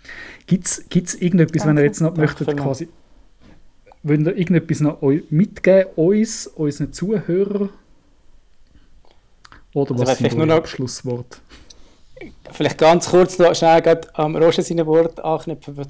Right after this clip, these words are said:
Speaker 3: bezüglich dieser Gelassenheit. Also es macht jetzt vielleicht so den Eindruck, dass wir den einfach haben. Also ich von mir kann nur sagen,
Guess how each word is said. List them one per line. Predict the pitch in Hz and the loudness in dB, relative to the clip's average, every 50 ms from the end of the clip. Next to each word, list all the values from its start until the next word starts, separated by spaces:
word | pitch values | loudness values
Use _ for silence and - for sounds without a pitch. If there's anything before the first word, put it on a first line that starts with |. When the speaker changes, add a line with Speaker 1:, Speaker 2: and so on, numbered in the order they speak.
| - - - | -16 -14 -12
Speaker 3:
bezüglich | 147 143 - - 143 143 - - | -12 -12 -12 -10 -10 -10 -10 -10
dieser | - 139 135 | -10 -10 -10
Gelassenheit. | - - - 139 143 139 - - - 131 131 127 113 117 - | -10 -10 -8 -8 -8 -8 -10 -10 -6 -2 -2 -2 -2 -4 -8
Also | 123 123 139 | -12 -14 -14
es | 131 - - - - | -16 -16 -18 -16 -16
macht | 127 - - 139 | -16 -16 -18 -20
jetzt | 139 - | -20 -18
vielleicht | - 139 139 139 | -16 -14 -14 -14
so | - - 139 | -14 -16 -14
den | 135 131 131 139 | -14 -12 -12 -12
Eindruck, | 143 143 147 147 143 - | -12 -14 -14 -16 -16 -16
dass | - - - | -18 -20 -18
wir | 120 120 | -18 -14
den | - 131 131 123 | -12 -12 -10 -10
einfach | 127 - - - - | -12 -14 -18 -12 -8
haben. | 127 139 143 135 120 - - - - - - - - - - - - - - - - | -6 -6 -6 -8 -10 -16 -20 -20 -20 -20 -20 -20 -20 -20 -20 -20 -20 -20 -20 -18 -14
Also | 127 123 123 135 123 - 370 311 | -12 -12 -10 -10 -12 -14 -14 -16
ich | 185 139 151 135 | -14 -12 -12 -12
von | - - 135 127 | -10 -10 -10 -8
mir | 131 143 147 | -8 -8 -8
kann | 143 - 131 | -8 -8 -10
nur | 135 147 | -10 -10
sagen, | 143 143 143 135 139 143 139 | -8 -8 -8 -6 -6 -6 -8